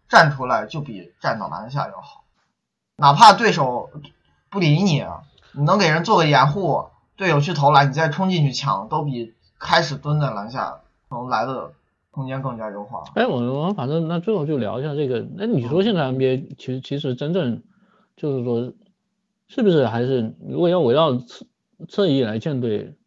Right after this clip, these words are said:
Speaker 2: 本身还是比较困难的一个事情。
Speaker 1: 对侧，这个侧翼要求，能力要求好高，就这种档，
Speaker 2: 对，
Speaker 1: 档次的球员。
Speaker 2: 你，你其实N B A，N B A就是你现在去看啊，最强的侧翼球员，詹姆斯，<laughs>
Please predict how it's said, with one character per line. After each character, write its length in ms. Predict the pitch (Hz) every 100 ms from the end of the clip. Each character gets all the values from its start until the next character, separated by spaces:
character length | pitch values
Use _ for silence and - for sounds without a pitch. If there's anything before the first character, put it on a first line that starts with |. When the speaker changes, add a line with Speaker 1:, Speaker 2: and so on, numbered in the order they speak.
| _ _ _ _ _ _ _ _ _ _ - - _ _ _ _ _ _ _ _
Speaker 2:
本 140 | 113
身 140 | 151 220
还 80 | 147
是 60 |
比 100 | 127
较 120 | 127
困 180 | 160 220
难 180 | 107 98
的 80 | 98
一 40 |
个 100 | 98
事 160 | - 123
情。 180 | - - _ _ _ _ _ _ _ _ _
Speaker 1:
对 180 | - 175
侧， 180 | 143 - -
这 140 | 185
个 160 | 123 117
侧 220 | - 139
翼 200 | 139 131
要 160 | 143 147
求， 320 | 147 113 117
能 220 | 113 131
力 60 | 147
要 160 | 143
求 140 | 135 113
好 220 | - -
高， 320 | - 120 120
就 100 | 160
这 200 | 151 202
种 200 | 151 -
档， 220 | 113 107 135
Speaker 2:
对， 20 |
Speaker 1:
档 160 | 131
次 180 | 143 185
的 100 | -
球 140 | - 202
员。 140 | 196 190
Speaker 2:
你， 40 |
你 40 | 180
其 100 | 285
实 100 | 302
N 180 | 202 226
B 120 | 233
A，N 360 | 233 - 202
B 120 | 226 240
A 40 |
就 140 | 240
是 140 | 180 143
你 120 | 120
现 120 | 202
在 140 | 175 139
去 100 | -
看 200 | - 143
啊， 220 | 101 - - _ -
最 160 | 269
强 220 | 165 110
的 100 | 127
侧 160 | 123 147
翼 120 | 120
球 180 | 110 101
员， 260 | 101 101 - _ _ _ _ _
詹 160 | - 285
姆 60 |
斯， 200 | - 147 - - _
<laughs> 240 | _ _